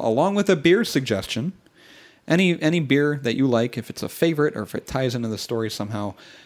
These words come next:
send a beer suggestion, something that is ready, readily available that we can purchase and enjoy on the show while we read your story and shout you out for your Rex. Thanks for listening. That was episode six. Catch you in the next one.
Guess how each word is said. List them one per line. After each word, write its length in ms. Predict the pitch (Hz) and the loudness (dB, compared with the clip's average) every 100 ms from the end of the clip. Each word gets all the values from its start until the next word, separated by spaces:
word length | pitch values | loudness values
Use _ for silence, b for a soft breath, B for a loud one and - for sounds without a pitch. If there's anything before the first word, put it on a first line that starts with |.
| B | B
send 240 | - 170 | -2 0
a 20 | |
beer 180 | 151 147 | 2 2
suggestion, 540 | 139 131 131 120 135 117 | 2 0 0 0 -2 -4
something 320 | 127 117 113 | -4 -2 0
that 220 | 107 98 | -2 -2
is 180 | 120 104 | -6 -2
ready, 300 | 107 135 127 123 | 2 4 2 0
readily 360 | 127 175 170 147 | 2 4 4 2
available 420 | 123 127 123 123 | 4 2 2 2
that 140 | 107 | 2
we 120 | 117 | 0
can 140 | 127 113 | 0 -2
purchase 480 | 113 104 107 98 - | -2 -2 -2 -4 -6
and 180 | 113 | -4
enjoy 600 | 101 104 120 117 110 110 - B B B B - | -4 -4 0 2 4 2 -2 B B B B 0
on 260 | 160 185 170 | 2 2 2
the 80 | |
show 460 | 143 - 113 101 104 - _ _ _ _ _ | 0 0 0 -2 -6 -14 _ _ _ _ _
while 200 | 117 107 | -2 0
we 180 | 107 147 | 0 0
read 280 | 131 127 113 | 0 0 -2
your 100 | 107 | -6
story 480 | - 104 98 98 - - | -2 -2 -2 -6 -8 -6
and 300 | 107 98 101 | -6 -6 -4
shout 240 | 113 - | -4 -4
you 160 | 113 101 | -6 -8
out 200 | 76 - | -8 -12
for 300 | - - - | -10 -8 -6
your 180 | - 104 | -6 -4
Rex. 480 | 104 80 - - - b b b b b b b _ _ _ _ _ _ - | -4 -6 -8 -14 -14 b b b b b b b _ _ _ _ _ _ 0
Thanks 180 | 220 220 | 2 4
for 80 | 202 | 4
listening. 360 | 190 214 226 | 4 2 -2
That 140 | 208 123 | -2 0
was 120 | 123 | 2
episode 340 | 156 147 160 | 2 2 0
six. 580 | - 196 190 - - - - _ _ _ - | 4 2 2 -4 -10 -12 -20 _ _ _ -4
Catch 180 | 165 147 | -2 0
you 60 | |
in 20 | 156 | 2
the 60 | |
next 240 | 160 156 190 | 2 2 2
one. 300 | 185 190 | 2 0